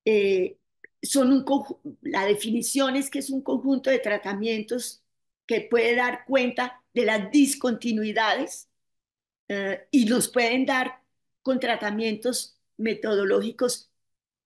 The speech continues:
formas para modelizar, que es lo que los psicólogos aspiramos a hacer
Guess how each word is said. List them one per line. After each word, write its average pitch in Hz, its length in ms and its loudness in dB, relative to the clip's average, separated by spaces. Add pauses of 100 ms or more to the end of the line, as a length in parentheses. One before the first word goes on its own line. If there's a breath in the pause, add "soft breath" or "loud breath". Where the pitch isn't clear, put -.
(380)
formas 254 420 2
para 208 300 -2
modelizar, 208 960 0
que 247 80 -2
es 208 60 -4
lo 262 140 -6
que 285 100 -4
los 196 180 -6
psicólogos 226 720 -8 (300)
aspiramos 208 720 -6
a 240 60 -6
hacer 196 420 -2